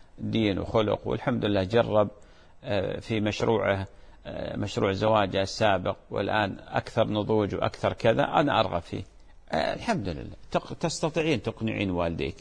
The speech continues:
أنا ما أنصحك بأنك تستكتمين هذا الأمر،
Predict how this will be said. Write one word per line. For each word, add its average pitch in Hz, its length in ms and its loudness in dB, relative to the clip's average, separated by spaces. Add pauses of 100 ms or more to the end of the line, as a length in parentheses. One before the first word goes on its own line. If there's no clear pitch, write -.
(360)
أنا 110 180 2
ما 127 200 4
أنصحك 110 400 -2
بأنك 104 340 -2 (340)
تستكتمين 107 800 -2
هذا 95 220 -2
الأمر، 120 320 0